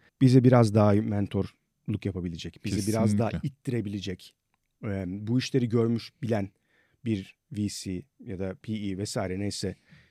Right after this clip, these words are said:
Speaker 1: içeride olsaydı mentor,
Speaker 2: Hı hı.
Speaker 1: belki hakikaten, e, bu fırsatları daha iyi yakalayabilirdik diye düşünüyorum.
Speaker 2: Görüşüyor musunuz Nevzat Aydın'la?
Speaker 1: Az.
Speaker 2: Hı, okey.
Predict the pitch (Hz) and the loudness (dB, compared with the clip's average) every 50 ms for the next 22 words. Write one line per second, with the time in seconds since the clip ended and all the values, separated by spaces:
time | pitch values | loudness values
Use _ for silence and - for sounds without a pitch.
0 | _ _ - 143 - - 117 107 104 113 107 113 104 - 214 196 139 113 107 104 | _ _ -14 -6 0 0 0 0 0 0 0 0 0 2 4 4 4 4 4 2
1 | 101 98 - - 185 254 - - - 117 107 107 104 104 131 - - 117 185 165 | 2 0 0 0 0 -2 -2 -2 0 2 4 4 4 2 0 -2 0 4 4 4
2 | 123 110 - 156 143 - - 120 113 131 143 175 - _ _ _ _ _ _ - | 4 4 2 0 0 0 -2 -4 0 0 0 0 -2 _ _ _ _ _ _ -10
3 | 104 98 104 117 110 - 113 - 127 107 - - 127 127 139 120 120 127 127 107 | -8 -6 -6 -8 -6 -6 -4 -2 -2 -2 -2 -2 -2 0 2 4 4 4 4 4
4 | 101 110 135 - - _ _ _ - 131 - - 107 107 131 123 120 120 107 101 | 4 4 2 0 -4 _ _ _ -4 -4 -2 0 2 2 2 2 2 0 0 -2
5 | 98 - 104 92 87 - - 98 92 80 - - - - 117 110 107 104 - - | -4 -4 -6 -8 -8 -8 -10 -10 -12 -12 -12 -16 -14 -4 4 6 6 6 6 4
6 | 262 302 277 - - 101 98 95 92 87 90 87 - - 90 87 90 87 90 - | 0 -2 -2 -4 -4 2 4 4 6 4 4 0 -2 -2 -2 0 0 0 -2 -2
7 | 92 - - 147 117 - - - - _ _ _ _ _ _ _ _ _ _ _ | -2 -4 -4 -4 -6 -6 -8 -12 -20 _ _ _ _ _ _ _ _ _ _ _
8 | _ - - - - - - _ - - - - - - | _ -10 -8 -8 -8 -8 -12 _ -12 -12 -12 -10 -10 -14